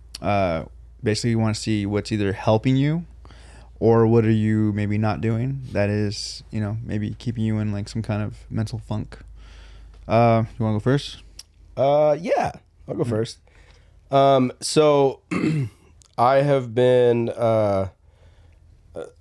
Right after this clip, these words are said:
Speaker 2: I've been in kind of, like, a little, little up and down roller coaster ride.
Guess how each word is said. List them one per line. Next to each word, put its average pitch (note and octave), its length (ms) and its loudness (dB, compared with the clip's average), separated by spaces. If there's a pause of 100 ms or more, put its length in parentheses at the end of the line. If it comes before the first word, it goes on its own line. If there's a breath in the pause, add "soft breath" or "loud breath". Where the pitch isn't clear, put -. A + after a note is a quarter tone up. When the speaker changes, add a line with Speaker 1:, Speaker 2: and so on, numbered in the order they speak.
(380)
Speaker 2:
I've C#3 140 2
been E3 160 4
in C#3+ 200 2
kind D3 200 2
of, C3+ 80 2
like, C3 160 2
a C3 60 4
little, B2 380 4 (200 loud breath)
little A#2+ 300 4
up A#2+ 160 0
and A#2 80 0
down G#2+ 180 4
roller G#2+ 200 4
coaster G#2+ 360 0
ride. F#2 320 -2